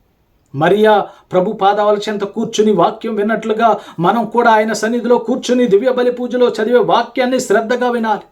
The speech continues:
పూజ మొదటి భాగంలో మనం చేసేది ఇదే. అబ్రహాం వలె మనం కూడా దివ్య సప్రసాదంలో కొలువై ఉన్న దేవుణ్ణి నిండు హృదయంతో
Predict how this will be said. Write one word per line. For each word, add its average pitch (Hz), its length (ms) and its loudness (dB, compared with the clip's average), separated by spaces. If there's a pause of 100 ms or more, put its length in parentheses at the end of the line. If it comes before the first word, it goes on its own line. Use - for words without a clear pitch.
(1200)
పూజ 233 160 2
మొదటి 226 320 -2
భాగంలో 240 440 0
మనం 226 320 -2
చేసేది 240 380 0
ఇదే. 254 260 -6 (1040)
అబ్రహాం 247 500 0
వలె 247 200 2
మనం 247 340 0
కూడా 262 260 0
దివ్య 247 320 -2
సప్రసాదంలో 247 800 -2
కొలువై 220 400 0
ఉన్న 214 220 -2
దేవుణ్ణి 220 460 0
నిండు 226 440 -6
హృదయంతో 214 560 -2